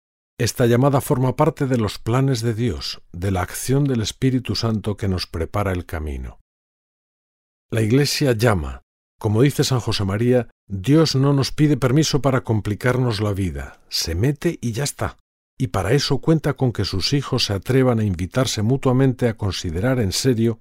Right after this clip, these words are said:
la posibilidad de entregarle la vida. Jesucristo comparó el reino de Dios con un gran banquete en el que Dios quiere que participen todos los hombres,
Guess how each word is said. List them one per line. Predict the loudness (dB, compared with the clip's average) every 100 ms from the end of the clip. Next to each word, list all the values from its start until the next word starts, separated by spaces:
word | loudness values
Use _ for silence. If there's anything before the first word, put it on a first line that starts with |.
| _ -2
la | -2
posibilidad | 0 0 2 2 2 2 2
de | 0
entregarle | -2 -2 -2 0 -2
la | -2
vida. | -2 -4 -6 -10 -12 _ _ _ _ _ _
Jesucristo | -4 0 2 2 2 2 2 0
comparó | 0 0 2 2
el | 2
reino | 2 4 2
de | 2 0
Dios | 0 -2
con | -2 0 2
un | 2 2
gran | 4 4 4
banquete | 2 0 0 0 2
en |
el | 0 -2
que | -4
Dios | 0 0 0
quiere | 0 2 2 2
que | -2
participen | -2 -4 -4 -4 0 -2
todos | 0 0 0
los | -2 -2 -2
hombres, | -4 -6 -10